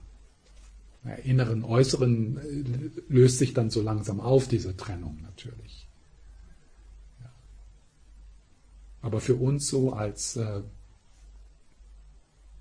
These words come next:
Verletzte, äh, ist es sicher gut, äh, erstmal so das, das, die, das Innere,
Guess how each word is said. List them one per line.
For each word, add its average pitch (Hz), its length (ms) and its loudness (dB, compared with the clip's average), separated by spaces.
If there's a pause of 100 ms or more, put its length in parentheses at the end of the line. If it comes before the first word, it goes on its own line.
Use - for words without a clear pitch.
(480)
Verletzte, 123 800 -2 (1400)
äh, 113 280 -2 (100)
ist 123 200 -2
es 113 120 -2
sicher 139 300 2
gut, 131 380 -2
äh, 127 300 -2
erstmal 123 360 2
so 120 120 0
das, - 440 -8
das, - 320 -8
die, - 220 -6 (140)
das 110 240 -6
Innere, 120 580 2